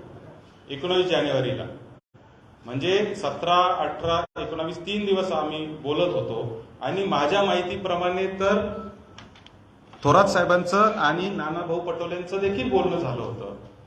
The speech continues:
सोळा किंवा सतरा तारखेला मी नानाभाऊ पटोलेंना फोन देखील केला होता की, "नानाभाऊ, तुम्ही हे सोडून द्या, तुम्ही मला त्या ठिकाणी पाठिंबा द्या, मी काँग्रेसचा आहे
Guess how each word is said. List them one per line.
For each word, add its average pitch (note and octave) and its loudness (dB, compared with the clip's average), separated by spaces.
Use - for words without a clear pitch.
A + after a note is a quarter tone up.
सोळा G3 4
किंवा G#3+ 0
सतरा F#3+ -4
तारखेला F#3+ -2
मी F#3+ -4
नानाभाऊ F3 -2
पटोलेंना F3+ -4
फोन G3 0
देखील G3 0
केला C3 -4
होता A2 -6
की, F#3+ -6
"नानाभाऊ, E3 0
तुम्ही F#3 -2
हे E3 0
सोडून D#3 0
द्या, A#2 -4
तुम्ही D3+ -10
मला D3+ 0
त्या B2+ -6
ठिकाणी B2 -12
पाठिंबा G#2 -10
द्या, F#2 -10
मी B2 -14
काँग्रेसचा C3 -4
आहे D#3 -2